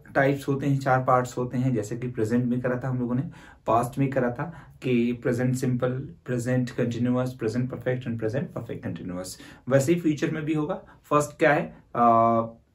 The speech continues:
future simple tense, future indefinite भी कह सकते हैं हम लोग, Future टे-, simple tense, future continuous and third future perfect tense, और उसके बाद fourth क्या होगा? Future परफेक्ट continuous tense। तो ये फोर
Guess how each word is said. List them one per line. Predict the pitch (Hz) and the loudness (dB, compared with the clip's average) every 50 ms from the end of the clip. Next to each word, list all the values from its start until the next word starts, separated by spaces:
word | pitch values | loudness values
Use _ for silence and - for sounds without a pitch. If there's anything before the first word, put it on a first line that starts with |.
| _ _ _ _ _ _ _ _ _ - 135 123 - | _ _ _ _ _ _ _ _ _ -10 -10 -6 0
future | - 147 143 156 160 | 0 2 4 4 2
simple | 143 131 147 139 127 - 147 135 | 2 2 -2 -2 -2 -2 -4 -2
tense, | - 147 143 151 - - - _ _ | -2 -4 -4 -4 -8 -12 -16 _ _
future | 143 135 131 160 151 | -4 0 2 2 2
indefinite | 139 135 135 131 127 143 147 139 | 4 2 2 0 0 -2 -2 -2
भी | 135 143 | -2 -2
कह | 135 143 | 0 0
सकते | 143 - 151 - - - | -2 -2 -4 -8 -6 -2
हैं | 147 143 | 0 2
हम | 143 143 | 2 2
लोग, | 143 190 196 - - - - - _ _ - | 2 -2 -4 -8 -16 -20 -20 -20 _ _ 0
Future | 147 143 139 170 156 | 0 2 2 2 0
टे-, | - - 147 139 | 0 -2 -6 -8
simple | 131 - 147 135 127 143 143 | -4 -4 -4 -2 -2 -2 -2
tense, | 135 143 139 139 156 170 - - - - _ | 0 0 0 0 -2 -6 -10 -12 -16 -18 _
future | - 147 143 139 151 | -2 -2 0 0 -2
continuous | 147 - 143 131 127 131 147 143 143 143 143 147 143 - - - - - - - _ | -4 -2 -2 -2 0 0 0 0 0 0 0 -2 -4 -8 -10 -16 -18 -20 -20 -8 _
and | - 127 135 127 | -2 -2 0 2
third | 156 165 190 185 175 - - _ _ _ | 2 2 2 2 -4 -10 -20 _ _ _
future | - 143 139 143 147 165 | 0 0 0 2 2 -2
perfect | 190 214 - - - 131 127 123 - 147 143 131 - | -2 -2 -6 -4 -2 -2 -2 4 4 4 4 4 2
tense, | 147 143 147 165 165 - - | 2 2 2 2 -4 -4 2
और | 147 143 143 | 2 2 2
उसके | 139 - - 143 | 0 -2 -4 -2
बाद | 131 139 135 135 - | -2 -2 -4 -2 -4
fourth | 139 139 139 - | -4 -4 -4 -4
क्या | - 147 | 2 4
होगा? | 143 139 139 175 214 - - - - _ _ | 4 4 4 2 -2 -2 -8 -18 -20 _ _
Future | - 151 143 135 - - | 0 0 0 2 2 -2
परफेक्ट | 196 - - - _ - 127 120 - 127 120 - | -2 -2 -10 -18 _ -4 -2 0 0 -2 0 0
continuous | 127 117 110 113 104 101 95 95 - - | -2 -2 -2 -4 -6 -6 -8 -10 -12 -10
tense। | - - 85 - - - - | -10 -10 -10 -10 -12 -4 0
तो | 147 | 4
ये | 143 160 185 | 4 4 4
फोर | 180 - - 139 147 175 180 175 | 2 2 2 4 4 4 2 0